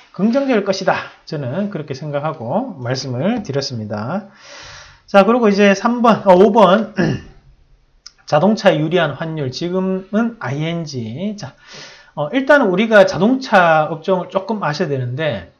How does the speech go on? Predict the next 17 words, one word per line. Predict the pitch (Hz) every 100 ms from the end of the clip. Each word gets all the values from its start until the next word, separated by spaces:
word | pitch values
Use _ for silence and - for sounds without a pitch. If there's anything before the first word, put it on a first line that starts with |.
| _ _
자, | -
환율을 | - 320 349 359 349 311 226
잠깐 | 135 131 160
한번 | 135 120
같이 | 107 -
볼게요. | 127 - 107
환율을. | - 143 139 117 95 98 _ _ _ _ _ _ _ _ _ _ - - _
자동차에 | - 160 311 - - 226 190
대해서는 | 165 165 170 151
제가 | 147 147
강조를 | - 156 190 202 156
많이 | 110 147
해드렸었고요. | 143 143 156 170 139 127 113 98 117 196 196
자, | 131 117
환율이 | - 233 233 214 196
지금 | 165 175 180 190 196 - _ _ _
보시면, | 160 190 175 160 156 151 147 143